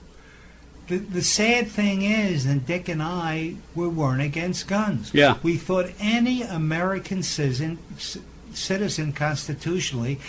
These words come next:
Speaker 1: has the right to own a firearm. We don't want the crazies to get
Speaker 2: Mm-hmm.
Speaker 1: guns. We don't want the maniacs, you know. And it was sad that they came down on A B C and Dick and I, uh, that hard.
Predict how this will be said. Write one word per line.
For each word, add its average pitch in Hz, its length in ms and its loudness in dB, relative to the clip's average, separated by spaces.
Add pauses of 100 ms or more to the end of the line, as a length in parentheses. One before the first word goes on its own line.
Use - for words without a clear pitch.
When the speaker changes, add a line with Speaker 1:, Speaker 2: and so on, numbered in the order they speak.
(160)
Speaker 1:
has 170 320 2
the 180 100 2
right 160 520 0
to 214 200 -6 (100)
own 131 420 2 (120)
a 190 140 0
firearm. 165 1200 0 (340)
We 226 120 6
don't 226 120 4
want 180 220 2
the 208 80 2
crazies 240 720 0
to 143 100 0
get 117 320 -4
Speaker 2:
Mm-hmm. 123 300 8
Speaker 1:
guns. - 260 -8 (400)
We 196 100 2
don't 214 140 4
want 214 180 2
the 220 80 2
maniacs, 208 1040 2
you 180 140 0
know. 143 340 0 (460)
And 165 340 -2
it 170 80 0
was 170 140 0
sad 226 520 6
that 139 140 0
they 175 160 2
came 170 360 -2
down 160 360 0
on 127 160 0
A 143 200 2
B 131 180 0
C 185 320 0
and 113 160 0
Dick 156 200 -4
and 147 120 0
I, 117 400 -2
uh, 135 80 0
that 151 240 0
hard. 190 440 2